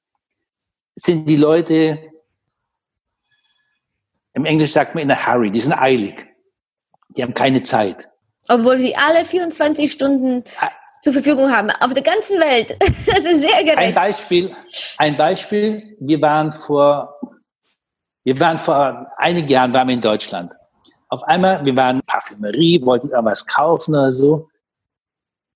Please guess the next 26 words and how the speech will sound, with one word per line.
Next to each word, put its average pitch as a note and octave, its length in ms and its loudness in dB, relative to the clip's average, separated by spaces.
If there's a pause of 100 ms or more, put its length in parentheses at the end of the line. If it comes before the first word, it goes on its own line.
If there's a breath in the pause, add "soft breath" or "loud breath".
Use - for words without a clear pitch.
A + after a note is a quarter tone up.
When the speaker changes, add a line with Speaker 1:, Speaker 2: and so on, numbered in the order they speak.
(360)
Speaker 1:
Und D3 200 0
ich - 140 -2
sag C#3+ 220 -2
zu C#3 100 -2
meiner B2+ 200 2
Frau, C#3 580 -2 (400)
„Das - 220 -2
hört F#3 200 2
sich, D3 180 -6
diese F#3+ 280 2
Stimme C3 500 0
ist - 340 -4
so F3 140 4
unverwechselbar, D#3 920 0
das C3+ 180 -4
muss D3+ 160 -4
deine C#3 240 0
Freundin C#3 340 0
Kiki C3+ 320 -6
sein. F2 340 -10 (340 soft breath)
Die B2+ 360 -4
haben C#3+ 80 2
wir - 120 0
ewig F3 220 2
nicht B2+ 180 -4
gesehen.“ E2+ 380 -6